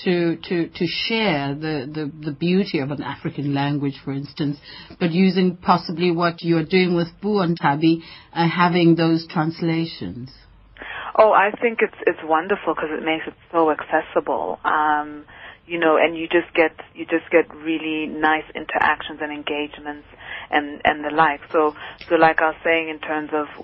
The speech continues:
Speaker 2: where our vision is, is to make African languages and heritage accessible in our daily lives. And I think that's one of the challenges that, that has been, um, with, with promoting African languages, is that they're so compartmentalized.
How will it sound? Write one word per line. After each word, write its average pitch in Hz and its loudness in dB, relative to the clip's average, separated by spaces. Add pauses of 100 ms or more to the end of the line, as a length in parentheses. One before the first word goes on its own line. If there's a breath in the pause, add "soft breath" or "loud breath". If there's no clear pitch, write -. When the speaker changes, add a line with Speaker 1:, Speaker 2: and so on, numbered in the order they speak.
(120)
Speaker 2:
where 151 6
our 151 2
vision 170 2
is, 151 -2
is 151 -6 (100)
to 160 -18
make 151 -2 (400 loud breath)
African 156 0
languages 151 2
and 147 -4
heritage 151 -2
accessible 147 0
in 156 -2
our 147 2
daily 151 0
lives. 147 4
And 156 -2
I 151 0
think 160 -4 (420 loud breath)
that's 165 6
one 160 4
of 165 0 (120)
the 156 0 (140)
challenges 160 2
that, 151 0 (140)
that 151 -2
has 151 -2 (120)
been, 160 0 (480 loud breath)
um, 147 2 (180)
with, 156 0 (180)
with 160 -4
promoting 165 2
African 147 -2
languages, 147 0
is - -20
that 143 -2
they're 151 2
so 156 6
compartmentalized. 156 0